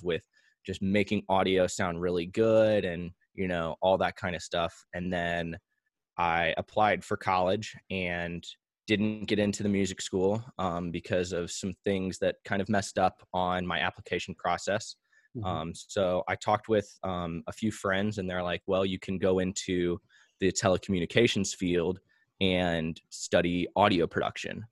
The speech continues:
Speaker 1: which is the exact same thing, just not really, you know, getting to work with the music level sound production.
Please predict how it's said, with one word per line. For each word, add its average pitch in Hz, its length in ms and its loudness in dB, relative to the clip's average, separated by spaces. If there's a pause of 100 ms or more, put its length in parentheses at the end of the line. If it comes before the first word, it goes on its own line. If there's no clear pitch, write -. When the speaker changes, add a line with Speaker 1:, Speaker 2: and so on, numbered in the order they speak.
(100)
Speaker 1:
which 95 220 -2
is 92 120 2
the 92 120 0
exact 117 480 2
same 113 200 4
thing, 95 460 0
just - 420 -2 (160)
not 107 360 6
really, 95 300 6
you 92 140 -2
know, 85 220 0
getting 92 380 -2
to - 160 -12
work 87 240 0
with 82 200 0 (600)
the 85 220 4
music 113 580 6
level 92 340 4
sound 85 460 0
production. - 580 -6